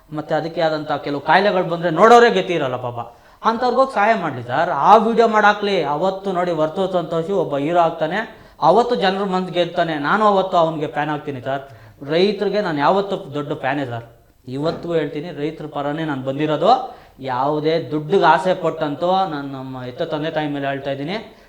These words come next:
ನಾನು ದುಡ್ಡು ತಗೊಂಡ್ಬರೋದಾಗಿದ್ರೆ ನಾನು ಯಾಕೆ ಸರ್ ಸಾಮಾನ್ಯವಾಗಿ ನೂರು ರೂಪಾಯಿ ಪೆಟ್ರೋಲ್ ಹಾಕೊಂಡು ಬರಬೇಕು? ಹೇಳಿ ಸರ್ ನೀವೇ.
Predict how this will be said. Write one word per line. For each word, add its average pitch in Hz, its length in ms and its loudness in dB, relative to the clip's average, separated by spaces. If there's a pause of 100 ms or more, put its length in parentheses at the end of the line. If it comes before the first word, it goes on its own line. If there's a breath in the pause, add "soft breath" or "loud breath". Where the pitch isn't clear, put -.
(140)
ನಾನು 165 240 -6
ದುಡ್ಡು 196 160 0
ತಗೊಂಡ್ಬರೋದಾಗಿದ್ರೆ 214 800 4
ನಾನು 190 220 0
ಯಾಕೆ 208 160 -4
ಸರ್ 175 180 -2
ಸಾಮಾನ್ಯವಾಗಿ 175 540 -4
ನೂರು 165 180 -2
ರೂಪಾಯಿ 170 180 -4
ಪೆಟ್ರೋಲ್ 170 240 -2
ಹಾಕೊಂಡು 160 260 -2
ಬರಬೇಕು? 135 400 -2 (1300)
ಹೇಳಿ 185 200 0
ಸರ್ 156 160 -2
ನೀವೇ. 156 560 -4